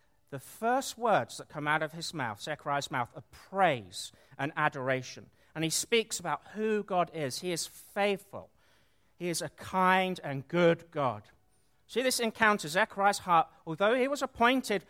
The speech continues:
full of disappointment and understandably so, which meant when he heard good news, he couldn't really receive it.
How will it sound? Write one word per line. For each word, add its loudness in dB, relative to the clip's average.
full 2
of 0
disappointment -2
and -2
understandably -4
so, -8
which -12
meant 2
when 2
he 0
heard 0
good -4
news, -4
he -14
couldn't -6
really 2
receive -6
it. -20